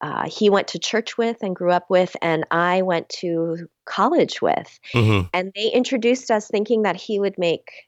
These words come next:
Speaker 1: a good big brother. So he's a few years older than I am.
Speaker 2: Okay.
Speaker 1: And thought, "Hey, there are these two Korean Americans stranded in Northeast Wisconsin. Uh,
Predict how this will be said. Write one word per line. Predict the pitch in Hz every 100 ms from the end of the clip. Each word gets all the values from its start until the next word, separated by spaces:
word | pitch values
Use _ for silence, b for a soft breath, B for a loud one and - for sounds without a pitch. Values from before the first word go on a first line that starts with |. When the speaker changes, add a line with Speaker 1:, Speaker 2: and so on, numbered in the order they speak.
| _
Speaker 1:
a | 196
good | 180 190 180 165 165 180 - _ 160 156
big | 165 160 170
brother. | - 143 139 165 220 285
So | - - 165
he's | 180 165
a |
few | 170 180 160
years | 156 151 -
older | 135 147 156
than | 151 139
I | 135
am. | 135 131 143 175 -
Speaker 2:
Okay. | 104 127 135 160 - _ _
Speaker 1:
And | 180 170 160 160 160 156 160
thought, | - 165 147
"Hey, | - 226 254 208 147 82 - _ _
there | 185 185
are | 185
these | 185 196 -
two | - 208 202 196
Korean | - 196 185
Americans | 175 160 180 180 185 160
stranded | - - 170 147 170 165 151
in | - 160 151 147 143 - B B B 180
Northeast | 175 180 180 -
Wisconsin. | - 156 - 175 175 - 156 143 139 143 165 _ b b b b b _ -
Uh, | 165 143 127